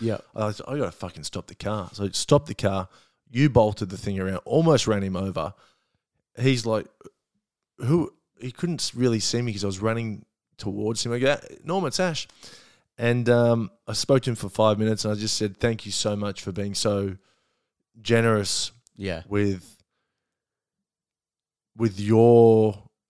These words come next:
Speaker 2: your, your care, not just for tennis, but for life."
Speaker 1: Mm-hmm.
Speaker 2: 'Cause he, again, I told you, we didn't have a lot of money growing up and
Speaker 1: Mm.
Speaker 2: Mum would pay for one night of tennis. And he said, "Ash and his brother Cam can come down every night for free."
Speaker 1: That's so nice.
Speaker 2: Isn't it lovely?
Speaker 1: Yeah.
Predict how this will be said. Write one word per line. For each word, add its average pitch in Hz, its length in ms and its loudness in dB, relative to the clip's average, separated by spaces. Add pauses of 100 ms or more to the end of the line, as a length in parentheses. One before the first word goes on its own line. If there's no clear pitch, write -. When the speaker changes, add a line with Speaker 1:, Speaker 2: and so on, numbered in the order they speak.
(140)
Speaker 2:
your, 107 200 -4
your 110 140 0
care, 123 380 2
not 180 180 2
just - 220 -4
for 113 60 -6
tennis, 127 360 -4
but - 160 0
for - 160 -6
life." 98 380 -2 (120)
Speaker 1:
Mm-hmm. 101 240 -8 (480)
Speaker 2:
'Cause 127 200 -2
he, 160 480 6
again, 135 240 2
I 120 80 2
told 123 180 2
you, 120 80 2
we 127 60 6
didn't 139 180 -2
have 127 140 2
a - 20 2
lot 107 160 2
of 104 60 0
money 104 180 -2
growing 98 340 -4
up 113 160 -4
and 101 240 -4
Speaker 1:
Mm. 78 40 -16
Speaker 2:
Mum 113 240 2
would 104 140 0
pay 104 200 2
for 95 140 -8
one 104 260 0
night 98 200 -2
of 90 100 -12
tennis. 139 440 -4 (520)
And 107 160 -4
he 127 100 0
said, 107 300 -2 (480)
"Ash 120 240 -4
and 120 80 -6
his 110 100 -4
brother 98 240 0
Cam 104 260 -4
can 98 160 -10
come 104 200 -4
down 101 180 -4
every 101 240 -2
night 98 220 -8
for 90 80 -14
free." 82 240 -8 (960)
Speaker 1:
That's 85 200 -12
so 82 120 -8
nice. 78 260 -10
Speaker 2:
Isn't 113 260 0
it 90 100 -4
lovely? 92 220 -6
Speaker 1:
Yeah. 82 200 -2